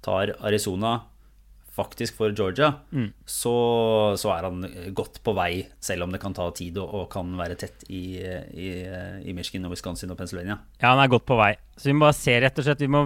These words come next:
Speaker 2: få litt mer tall fra Midtvesten for å skjønne helt, det er, er, er vanskelig, det er en vanskelig kveld på grunn av alle disse poststemmene og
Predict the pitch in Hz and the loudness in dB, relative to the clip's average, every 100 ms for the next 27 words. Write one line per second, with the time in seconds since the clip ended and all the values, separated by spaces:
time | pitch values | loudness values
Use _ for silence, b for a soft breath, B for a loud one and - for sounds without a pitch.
0 | 135 - 127 131 131 135 104 120 123 - | 2 4 4 6 2 4 4 4 2 2
1 | 101 - 113 123 - 135 98 117 - - | -2 -2 0 0 2 2 2 -2 -4 0
2 | 113 120 - 123 123 120 147 151 147 139 | 4 4 0 -12 -8 -4 -4 0 2 6
3 | 135 147 123 95 - 147 156 113 - 143 | 6 6 4 0 2 6 6 4 0 0
4 | - 131 131 131 123 117 117 - 104 - | 4 4 4 2 4 4 2 -2 -4 -2
5 | 113 107 113 120 117 | -2 0 0 2 0